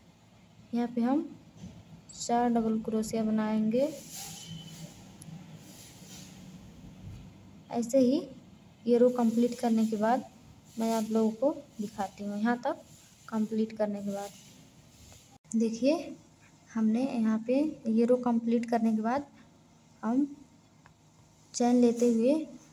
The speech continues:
और इस फंदे को बीच में लेकर आए हैं। उसके बाद फिर एक, दो, तीन, तीन chain लेंगे और यहीं पे डालकर चार double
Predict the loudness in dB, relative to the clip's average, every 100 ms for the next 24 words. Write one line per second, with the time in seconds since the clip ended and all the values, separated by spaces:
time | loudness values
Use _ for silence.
0 | -20 -4 0 2 0 -2 -2 2 6 6
1 | 6 4 4 4 4 2 2 2 2 2
2 | 2 0 0 -2 0 0 -2 0 0 0
3 | -6 -20 -20 -20 -14 -6 -2 0 2 2
4 | 4 2 2 0 -4 -10 -4 0 4 2
5 | 0 2 4 6 4 6 6 6 4 2
6 | 0 0 -2 -4 -4 0 2 4 4 2
7 | 2 0 -2 -4 -18 -20 -20 -20 -20 -20
8 | -20 -20 -20 _ -18 _ _ -20 -20 -20
9 | -20 -20 -20 _ _ _ -8 -4 0 0
10 | 0